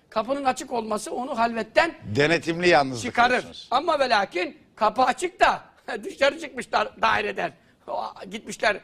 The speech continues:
Speaker 1: herkes dış kapıyı da kapatmış. O zaman bu kapının açık olmasının ne faydası var? Evin içinde olacak adam. Yani denetimli olacak. Ara sıra bir <laughs> falan. Bu şekil bir "biz varız" hesabı yapılabilir. Ama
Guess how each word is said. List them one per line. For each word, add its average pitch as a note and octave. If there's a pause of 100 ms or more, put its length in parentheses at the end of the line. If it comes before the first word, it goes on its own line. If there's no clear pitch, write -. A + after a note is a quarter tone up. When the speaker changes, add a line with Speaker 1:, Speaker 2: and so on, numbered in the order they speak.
(200)
Speaker 1:
herkes G3+
dış G3+
kapıyı A3
da G#3
kapatmış. E3+
O G3+
zaman G#3
bu G#3+
kapının G3+
açık G3+
olmasının G#3
ne C#4+
faydası A#3+
var? F3 (220)
Evin A3
içinde G#3+
olacak B3
adam. G#3+ (500)
Yani D3+
denetimli A#3+
olacak. A3 (100)
Ara G#3
sıra G#3
bir A3+
<laughs> G3+
falan. F#3+ (440)
Bu A#3
şekil G3
bir G3+
"biz F#3+
varız" F#3+
hesabı E3
yapılabilir. G#3 (380)
Ama D4+